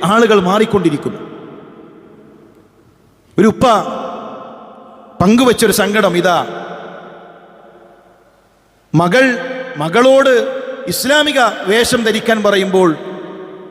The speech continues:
അവൾ അതിന് തയ്യാറാകുന്നില്ല. എന്നാൽ ക്യാമ്പസിൽ ഓരോ മാസത്തിലും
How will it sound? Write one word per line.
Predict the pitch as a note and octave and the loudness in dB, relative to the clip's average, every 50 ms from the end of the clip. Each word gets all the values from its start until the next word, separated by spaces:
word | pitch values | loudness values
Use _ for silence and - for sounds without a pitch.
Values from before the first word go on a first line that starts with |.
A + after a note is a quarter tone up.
| - - D3 | -4 0 2
അവൾ | E3+ G3 F#3 | 2 2 2
അതിന് | F#3 F#3 F3+ F3 | 2 0 0 2
തയ്യാറാകുന്നില്ല. | E3 E3+ F3+ F#3 F#3 F3 D#3 D3 C#3+ C3+ B2 A2 F#2+ E2+ - - - - - - - - - - - - - - - - - - - - C3+ D3 | 2 2 2 2 4 2 2 0 0 -2 -4 -6 -8 -10 -12 -14 -14 -16 -16 -16 -18 -18 -20 -20 -20 -20 -20 -20 -20 -20 -20 -20 -8 -2 0 2
എന്നാൽ | D#3+ F3+ G3+ A3 A#3+ B3+ - - - - - - - - - - - - - - - - - - - - - - - - - - | 4 4 4 2 2 0 -2 -8 -12 -12 -12 -14 -14 -14 -16 -16 -16 -18 -20 -20 -20 -20 -20 -20 -20 -20 -20 -20 -20 -8 -4 0
ക്യാമ്പസിൽ | D#3 F3 G#3 A3+ A3 - A3+ A3+ A3 G#3 F3+ - - D#3+ F3 | 2 2 2 2 2 2 2 0 0 -2 -6 -6 -2 2 4
ഓരോ | G#3 A3+ A#3+ B3 B3 A#3+ A3 G3+ - - A3 - - - - - - - - F#3 | 4 6 6 6 6 6 4 2 -2 -4 -8 -8 -8 -10 -10 -10 -10 -6 -2 0
മാസത്തിലും | G3+ G#3 G3+ G#3 G3 - G#3 G3+ | 0 0 0 -4 -6 -4 -4 -2